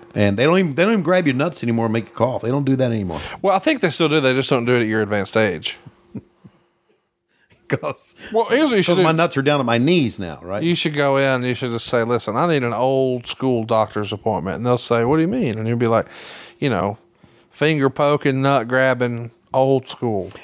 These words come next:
Speaker 1: Last doctor, uh, that stuck their finger up my ass was a urologist, which was a female.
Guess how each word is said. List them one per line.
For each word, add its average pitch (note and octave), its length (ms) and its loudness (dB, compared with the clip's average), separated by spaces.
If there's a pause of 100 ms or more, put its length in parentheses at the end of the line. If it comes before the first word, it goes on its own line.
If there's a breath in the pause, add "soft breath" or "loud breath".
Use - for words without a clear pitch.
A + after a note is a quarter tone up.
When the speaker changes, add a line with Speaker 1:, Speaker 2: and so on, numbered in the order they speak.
(120 loud breath)
Speaker 1:
Last D3 320 0
doctor, C#3 500 0
uh, G2 200 0
that F#2+ 180 -2
stuck - 360 0
their G2+ 120 0
finger A2 260 2
up G2+ 80 0
my F#2 140 -4
ass F#2 240 -2
was F2 180 -2
a F2+ 60 -2
urologist, F2+ 640 2
which F#2+ 200 -2
was F2 200 -4
a F2+ 80 -6
female. - 460 -8